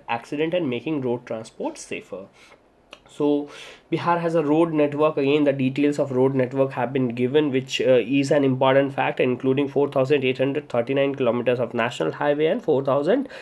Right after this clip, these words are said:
six kilometers of state highway. Again,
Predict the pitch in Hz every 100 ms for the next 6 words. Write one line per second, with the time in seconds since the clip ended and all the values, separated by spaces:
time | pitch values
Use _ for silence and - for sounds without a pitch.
0 | - - - 254 - - 160 143 139 135
1 | 208 226 - 131 127 131 - - 113 107
2 | 101 95 92 - - - - - 175 196
3 | 233 233